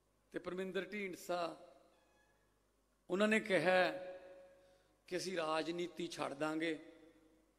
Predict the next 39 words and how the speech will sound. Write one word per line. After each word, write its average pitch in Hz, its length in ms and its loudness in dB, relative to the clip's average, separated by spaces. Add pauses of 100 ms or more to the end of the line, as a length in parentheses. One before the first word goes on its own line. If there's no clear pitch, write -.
(180)
ਇਹ 185 80 -2
ਤਿਆਰ 160 440 -2
ਨਹੀਂ 156 140 -6
ਹੋਣਾ 131 280 -6
ਇੰਨੀ 120 200 -6
ਤਰੀਕ 117 260 -8
ਤੱਕ।" - 320 -12 (380)
ਅਸਲ 254 220 4
ਚੋਰ 262 420 8
ਨੂੰ 262 140 2
ਸਾਰੀ 247 200 4
ਦੁਨੀਆ 262 200 2
ਚੋਰਾਂ 226 260 2
ਦੀ 220 80 0
ਲੱਗਦੀ 226 260 0
ਹੁੰਦੀ 226 200 -2
ਹੈ, 220 60 4
ਸਾਧ 202 340 2
ਨੂੰ 226 120 0
ਸਾਧਾਂ 147 300 -2
ਦੀ 170 100 0
ਲੱਗਦੀ 131 240 0
ਹੁੰਦੀ 113 260 -2
ਹੈ। 104 140 -8 (2000)
ਮੈਂ 185 160 -2
ਕਿਹਾ, 226 100 2
"ਜੀ, 254 100 2
ਕੀ 226 240 -2
ਕਿਹਾ?" 214 280 2 (340)
ਕਹਿੰਦੇ, 226 160 -2
"ਕਾਂਗਰਸੀ 202 560 -2
ਤੇ 208 160 -4
ਪਰਮਿੰਦਰ 185 640 -8
ਢੀਂਡਸਾ 190 360 -6
ਕਹਿੰਦੇ, 180 260 -8
ਅਸੀਂ 180 140 -6
ਰਾਜਨੀਤੀ 160 460 -4
ਛੱਡ 123 220 -10
ਦਾਂਗੇ, 131 380 -10